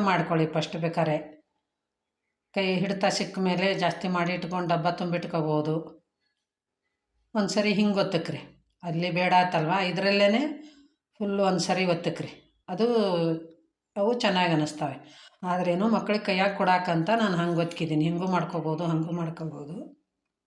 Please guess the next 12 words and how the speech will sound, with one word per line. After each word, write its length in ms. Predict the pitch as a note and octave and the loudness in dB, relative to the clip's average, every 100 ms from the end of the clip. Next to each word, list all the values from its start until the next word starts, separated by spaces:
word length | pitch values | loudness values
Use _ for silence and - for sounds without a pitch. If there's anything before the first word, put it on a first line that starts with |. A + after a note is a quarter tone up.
| _ _ _ _ _ _ _ _ _ _ _ _ _ _ _ _ _ _ _ _ _ _ _ _ _ _ _ _ _ - G3+ | _ _ _ _ _ _ _ _ _ _ _ _ _ _ _ _ _ _ _ _ _ _ _ _ _ _ _ _ _ -8 -4
ಮಾಡ್ಕೊಂಡು 500 | G3 F3+ F#3 F3 G3+ A3+ - - _ _ _ _ _ _ _ _ | -2 -2 -4 -2 -2 -4 -8 -20 _ _ _ _ _ _ _ _
ಡಬ್ಬಿ 280 | G#3 G3+ G3+ G3 | 0 0 2 0
ತುಂಬಿಟ್ಕೊಳ್ಳಿ. 500 | G3+ F#3 F#3+ F#3+ A3 G#3 | 0 -2 -2 0 4 4
ಯಾವಾಗ 220 | F#3 F#3+ F#3 | 4 4 2
ಯಾವಾಗಾರ 300 | F3+ F3+ F3+ | 2 2 -2
ತಿನ್ನಾಕ್ 340 | F3+ E3+ E3+ E3+ | -2 -2 -2 -4
ಬರ್ತೈತೆ 340 | D#3+ E3 E3 F#3 F3 | -4 -4 -4 -4 -4
ನೋಡಿ. 220 | E3 D3+ - | -2 -4 -6
ನೋಡ್ಕೊಳ್ಳಿ, 540 | G3 F#3+ F3+ - F3+ F3+ F3+ E3+ | -6 -4 -4 -2 -2 -2 -2 -2
ಮಾಡ್ಕೊಳ್ಳಿ, 480 | E3+ D#3+ F#3 E3 F3 - - _ _ _ _ _ - | -2 -2 -2 -2 -2 -6 -18 _ _ _ _ _ -8
ತಿನ್ಕೊಳ್ಳಿ, 540 | F#3 E3+ G3 F#3 F3 E3+ - - _ _ _ _ - | -4 -4 -2 0 0 -4 -10 -20 _ _ _ _ -8
ಖುಷಿಯಾಗಿರ್ರಿ. 720 | F#3+ G#3 G3+ G3 F3 D#3+ | -6 0 2 2 0 0